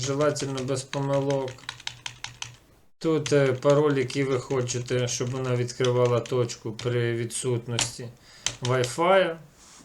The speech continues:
Далі ми продовжуємо вже по цих налаштуваннях. Тобто ми нажимаємо Save, нажимаємо Install,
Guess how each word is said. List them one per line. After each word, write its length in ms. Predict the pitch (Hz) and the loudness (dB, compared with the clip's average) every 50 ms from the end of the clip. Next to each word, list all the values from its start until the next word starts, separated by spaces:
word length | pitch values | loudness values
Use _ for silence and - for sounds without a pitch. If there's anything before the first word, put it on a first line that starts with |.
| - - | -14 -10
Далі 380 | 131 127 143 147 156 147 147 143 | -2 4 6 6 6 6 4 4
ми 120 | 143 139 | 2 0
продовжуємо 680 | 127 - 135 135 131 131 147 151 139 127 131 131 123 | 0 -2 -2 -2 0 2 2 2 2 0 0 0 0
вже 180 | 120 120 131 123 | 0 2 0 0
по 120 | - 127 | 0 -2
цих 240 | 113 - - 123 113 | -2 0 0 0 0
налаштуваннях. 840 | 127 123 120 120 113 - - 127 120 120 120 117 107 104 101 95 - - - - - _ _ - - - _ _ _ | 0 0 0 0 -2 -2 -4 -2 0 0 0 0 -2 -4 -8 -12 -14 -18 -20 -20 -20 _ _ -20 -20 -20 _ _ _
Тобто 320 | - 156 151 131 117 127 | 2 2 4 4 4 2
ми 80 | 135 135 | 0 0
нажимаємо 720 | 135 127 123 123 135 131 131 131 127 123 123 120 120 120 | 0 2 2 2 0 0 0 0 2 2 2 2 2 0
Save, 480 | 120 - - 185 185 190 196 190 180 185 - - - - - - _ - - - - - - - _ _ - _ _ _ _ _ _ _ _ | -2 -2 0 2 4 4 4 2 0 -2 -8 -18 -20 -20 -20 -20 _ -20 -20 -20 -20 -20 -20 -20 _ _ -20 _ _ _ _ _ _ _ _
нажимаємо 920 | - 127 131 123 120 127 131 131 131 131 131 127 123 120 117 117 117 117 113 - | -2 0 2 2 2 2 2 2 2 2 4 4 2 2 2 0 0 -2 -4 -2
Install, 600 | 156 180 214 208 180 - - - 165 156 156 151 | 0 0 2 2 0 0 0 0 2 2 2 0